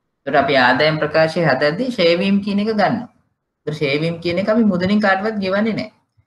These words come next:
නමුත් වියදමක් හැටියට ගන්නවා. දැන්, අ, ඊට අමතරව අපි ගත්තොත් එහෙම, අ, අඩමාන ණය ඌන වෙන් කිරීම කියන එක. එතකොට ඒක අපි වෙන් කිරීමක් විතරයි. ඒක අපි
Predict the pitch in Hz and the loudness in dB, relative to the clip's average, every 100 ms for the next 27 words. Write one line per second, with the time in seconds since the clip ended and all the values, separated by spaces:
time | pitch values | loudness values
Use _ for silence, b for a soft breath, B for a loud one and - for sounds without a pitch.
0 | _ _ 143 196 196 175 180 180 180 180 | _ _ 0 0 2 2 2 0 0 -2
1 | 190 208 131 113 - - _ _ _ _ | -2 0 0 -2 -10 -20 _ _ _ _
2 | _ _ 120 117 110 107 101 - 131 139 | _ _ 2 4 4 0 -2 -4 -6 0
3 | 143 143 147 156 160 156 107 107 147 143 | 2 2 0 0 2 2 0 -4 -2 -4
4 | 139 143 - 156 151 143 127 117 113 107 | -4 -6 -2 -2 0 0 0 0 0 0
5 | 104 98 - _ _ _ _ _ _ _ | -2 -6 -18 _ _ _ _ _ _ _
6 | - - 117 139 160 160 165 175 170 156 | -16 -4 0 2 2 2 0 -2 -2 -2
7 | 185 202 208 208 214 214 214 214 208 214 | -2 0 0 0 0 0 0 -2 -4 -6
8 | 202 - - 170 175 202 208 202 113 - | -14 -14 -8 -6 -4 -4 -2 -4 -6 -14
9 | - - 147 196 214 214 226 233 202 151 | -20 -8 -4 -2 -2 0 0 0 -2 -2
10 | 110 110 127 170 160 190 | -2 -4 -6 -4 -6 -6